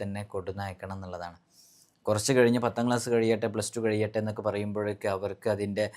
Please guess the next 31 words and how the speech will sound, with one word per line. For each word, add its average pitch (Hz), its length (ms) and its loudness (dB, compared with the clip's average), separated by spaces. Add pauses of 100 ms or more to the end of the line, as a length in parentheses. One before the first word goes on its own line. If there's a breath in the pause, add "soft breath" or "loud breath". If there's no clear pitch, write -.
(240 loud breath)
നാട്ടിൽ 101 340 0 (100)
കുറേ 104 240 4
ഫ്രണ്ട്ഷിപ്പൊക്കെ 104 560 -2
ആയിക്കഴിഞ്ഞാൽ 104 480 0
പിന്നെ 104 160 -4
അവർ 107 140 2 (280)
ആ 110 40 -2 (120)
ഒരു 107 140 -2 (200)
റൂട്ടിലേക്ക് 110 460 -2
കിട്ടൂല. 104 280 -2 (1500)
ആ 110 80 2
ഈ 113 60 6 (100)
വിഷയം, 120 360 4
ഈ 117 80 2 (100)
ഒരു 120 180 4
ബിസ്മിയുമായി 120 580 6
ബന്ധപ്പെട്ട 120 400 2
വിഷയം 117 240 2
ഇതിൻ്റെ 117 220 4
ഇടയ്ക്ക് 107 240 2
പറഞ്ഞപ്പോൾ 113 460 4 (440 soft breath)
ഒരാളെ 113 480 8 (160)
ഇൽമിൻ്റെ 120 460 4
വഴിയിലേക്ക് 117 540 4
എത്തിച്ചാൽ 117 560 4 (420 loud breath)
മരണപ്പെട്ടതിന് 131 880 4
ശേഷം 123 400 0
നമുക്ക് 117 300 0
ഉപകരിക്കപ്പെടും 113 800 4
എന്നുള്ളത് 110 340 2
അറിയിക്കാൻ 107 380 0